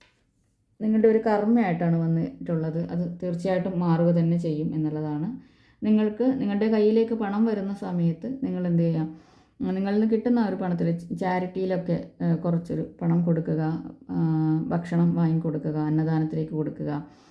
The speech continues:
ചാരിറ്റിക്കായിട്ട് കുറച്ച് പണം മാറ്റി വെക്കുക എന്നുള്ളതാണ് പറയാനുള്ളത്. അവിടെ നിങ്ങൾ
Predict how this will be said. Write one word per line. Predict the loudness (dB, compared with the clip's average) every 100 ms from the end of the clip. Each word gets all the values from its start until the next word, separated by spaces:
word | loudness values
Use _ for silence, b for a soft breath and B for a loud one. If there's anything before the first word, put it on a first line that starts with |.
| B B B -4
ചാരിറ്റിക്കായിട്ട് | 0 0 0 0 0 2
കുറച്ച് | -2 -2 -4
പണം | 0 4
മാറ്റി | 4 2 -2 -4
വെക്കുക | -4 -4 -6 -6 -8 b b b -4
എന്നുള്ളതാണ് | 2 2 2 2 0
പറയാനുള്ളത്. | -2 -4 -2 -2 -4 -6 -4
അവിടെ | 2 4
നിങ്ങൾ | 4 2 -4